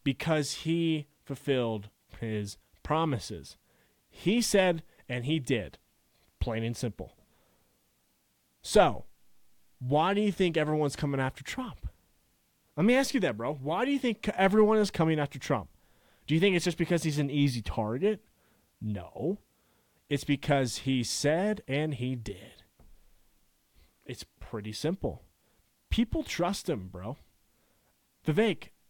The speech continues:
people trust Trump. And do you wanna know why? After Trump made this post, ladies and gentlemen, Twitter was blowing up. It was blowing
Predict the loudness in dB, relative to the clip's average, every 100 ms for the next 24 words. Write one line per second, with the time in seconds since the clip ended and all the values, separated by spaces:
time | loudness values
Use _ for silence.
0 | _ 2 2 8 8 8 4 0 4 4
1 | 4 -6 -18 -14 0 6 6 4 -4 -8
2 | _ _ _ _ _ _ _ 2 2 4
3 | 2 2 2 2 2 2 2 0 -6 -6
4 | -4 -6 -8 _ _ _ _ _ _ _
5 | _ _ -2 0 0 -4 -4 -2 2 2
6 | 2 -6 -6 0 2 2 2 0 0 0
7 | 2 2 0 0 0 2 2 2 2 -2
8 | -4 _ _ _ _ _ _ _ _ _
9 | _ _ _ -8 0 0 0 -4 -10 -12
10 | -4 -2 -2 -6 _ -10 -4 -2 -2 -4
11 | -8 _ -8 -8 -6 -10 -10 _ _ _
12 | _ _ _ _ _ 4 6 6 4 2
13 | 2 8 10 10 8 6 2